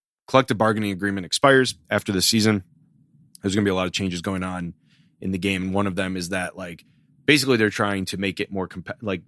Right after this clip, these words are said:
trying to make it more compelling for fans and making teams, forcing teams to be more competitive. And one of the things that was thrown out there was, of course, a quasi salary cap, uh, which we can get into.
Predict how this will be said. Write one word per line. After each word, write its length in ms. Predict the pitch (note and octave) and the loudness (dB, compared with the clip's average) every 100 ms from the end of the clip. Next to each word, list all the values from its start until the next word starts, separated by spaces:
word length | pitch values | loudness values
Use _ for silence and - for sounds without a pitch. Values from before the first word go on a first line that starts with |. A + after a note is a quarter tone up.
| _ | _
trying 200 | - D#3 | 2 4
to 60 | D3+ | 6
make 120 | C#3 | 4
it 100 | C3 | 4
more 180 | A2+ G#2+ | -2 -4
compelling 460 | G#2 F#2 G#2+ G2+ | -6 -4 -2 -2
for 140 | F#2+ F2+ | -4 -8
fans 680 | - F#2 F2+ F2 E2 - - _ _ _ | -4 -4 -4 -6 -4 -4 -8 _ _ _
and 100 | G#2+ | 0
making 380 | G2+ G2 G2+ F2+ | 0 0 -2 -4
teams, 440 | - A2 G2 F#2 - _ _ | -6 -4 -4 -4 -10 _ _
forcing 340 | - D#3+ - A#2 | 6 6 6 2
teams 240 | A2+ G2+ | 2 0
to 60 | G2 | 0
be 60 | |
more 160 | G2 F2 | 0 -2
competitive. 640 | F#2 E2+ - F2 - - - _ _ _ _ _ _ _ _ _ | -6 -10 -6 -6 -6 -14 -18 _ _ _ _ _ _ _ _ _
And 100 | F2 | -4
one 160 | G2+ F#3 | 4 6
of 60 | F3 | 6
the 80 | |
things 340 | B2+ A#2+ G#2+ G2 | 4 2 0 -2
that 120 | G2+ | -4
was 160 | F#2 - | -4 -2
thrown 200 | G2+ F#2 | -2 0
out 200 | E2+ - | -6 -6
there 360 | E2 E2+ E2 _ _ _ _ _ _ _ _ - | -6 -4 -10 _ _ _ _ _ _ _ _ -4
was, 420 | G2+ G2+ F#2+ F2+ | -2 -2 -4 -6
of 120 | G#2+ | -8
course, 420 | - G#2+ F#2+ - - | -4 -2 0 -2 -2
a 60 | C#3+ | -2
quasi 420 | - A2 G2+ F2+ | 4 4 4 2
salary 420 | - E2+ E2 E2+ | 0 0 -2 -4
cap, 320 | - G#2+ - _ _ _ G#2 | 0 0 0 _ _ _ -4
uh, 160 | F#2 | -2
which 140 | F2+ - | -2 -6
we 60 | |
can 80 | F2+ | -8
get 140 | F2 F2 | -4 -4
into. 360 | G2 C#3 D3 | 0 0 0